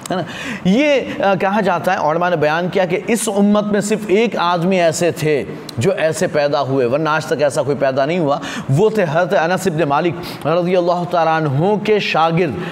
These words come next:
हज़रत कतादा इब्न दिआमा रज़ियल्लाहु ताला अन्हु, है ना। ये कतादा इब्न दिआमा बड़े मुफस्सिर हैं और मुहद्दिस हैं, अहादीस बयान करते हैं। हज़रत अनस इब्न मालिक के ख़ास शागिर्दों में से हैं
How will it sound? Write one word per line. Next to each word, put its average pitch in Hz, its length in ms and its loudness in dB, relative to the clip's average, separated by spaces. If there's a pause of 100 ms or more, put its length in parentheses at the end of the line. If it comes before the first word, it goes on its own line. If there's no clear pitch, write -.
(120)
हज़रत 180 360 0
कतादा 175 360 0
इब्न 156 320 0
दिआमा 135 500 0 (200)
रज़ियल्लाहु 160 520 0
ताला 151 240 0
अन्हु, 135 200 -2
है - 340 -8
ना। 202 120 -2 (200)
ये 247 100 4
कतादा 214 540 0
इब्न 185 400 0
दिआमा 165 380 0
बड़े 165 180 2
मुफस्सिर 165 540 0
हैं 120 260 -4 (280)
और 151 160 2
मुहद्दिस 147 560 0
हैं, 151 160 -4 (200)
अहादीस 151 420 0
बयान 170 260 0
करते 175 180 0
हैं। 165 60 2
हज़रत 165 180 0
अनस 165 120 -2
इब्न 160 180 -2
मालिक 156 280 0
के 180 100 0
ख़ास 185 520 0
शागिर्दों 160 580 0
में 127 140 2
से 127 140 -2
हैं 147 180 0